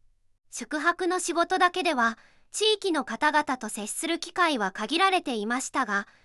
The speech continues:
イベントの開催や、コミュニティカフェ、街探検、トライアルウィークの生徒受け入れなどを通じて、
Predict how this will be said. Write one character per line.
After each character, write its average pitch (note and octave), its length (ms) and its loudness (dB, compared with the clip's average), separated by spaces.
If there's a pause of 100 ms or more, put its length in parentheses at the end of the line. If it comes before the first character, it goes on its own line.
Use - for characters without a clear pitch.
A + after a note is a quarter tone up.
(100)
イ G#3 100 -6
ベ D4+ 180 2
ン E4+ 60 -4
ト F4+ 140 -2
の D#4+ 140 0
開 C#4 220 2
催 C#4+ 300 0
や、 C#4 220 2 (380)
コ C#4 160 -2
ミ F4 100 0
ュ - 20 0
ニ G4 160 0
テ F4 120 -4
ィ C#4+ 140 -2
カ C#4 120 -6
フ A3 120 -10
ェ、 F3+ 80 -10 (380)
街 G#3+ 260 -2
探 A4 260 4
検、 D4 300 -4 (600)
ト A3+ 120 -4
ラ D4+ 160 6
イ F#4 140 2
ア G4+ 80 4
ル G4+ 120 -2
ウ G4+ 40 0
ィ G#4 220 2
ー G#4 40 -12
ク F#4+ 120 -2
の C4+ 140 0
生 C#4+ 300 0
徒 G#3 160 -6
受 G3 80 -10
け D4+ 160 -2
入 D#4 80 0
れ E4 100 0
な E4 160 0
ど B3+ 200 -4
を G#3 60 -12 (460)
通 G#4 240 0
じ - 140 -6
て、 A3+ 200 -4